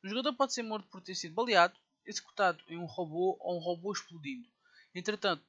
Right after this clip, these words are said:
ent-, ah, entrado em contato com as, com as paredes eletrificadas do próprio labirinto ou por ter sido tocado por Nemesis do jogador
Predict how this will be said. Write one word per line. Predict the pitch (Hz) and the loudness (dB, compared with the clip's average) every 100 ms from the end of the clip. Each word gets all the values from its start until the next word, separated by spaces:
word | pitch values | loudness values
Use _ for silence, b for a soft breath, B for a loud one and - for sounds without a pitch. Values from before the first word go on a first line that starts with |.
| _ _ _ - | _ _ _ -8
ent-, | 190 | 4
ah, | 180 160 - | 8 8 4
entrado | 180 190 202 165 | -8 4 8 8
em | 185 | 6
contato | 190 190 180 151 - | -6 2 4 4 0
com | 165 | -8
as, | 156 - - _ | -6 -8 -10 _
com | 180 | -8
as | 170 | -8
paredes | - 180 151 160 | -4 -4 -4 -2
eletrificadas | 196 196 - 175 - 151 165 208 | -2 -2 -8 -8 2 2 2 -8
do | - | -12
próprio | 156 185 185 180 | -8 -6 -6 -6
labirinto | 175 151 143 180 b b b b | -6 -4 -8 -10 b b b b
ou | 185 | -8
por | 233 | -8
ter | 220 | -6
sido | 247 233 185 | -2 -2 -6
tocado | - 202 190 _ | 2 2 2 _
por | 175 | -10
Nemesis | 165 175 196 185 196 185 - _ | -8 -6 -4 -4 -6 -6 -8 _
do | 175 | -6
jogador | 160 165 147 135 | -4 -4 -4 -6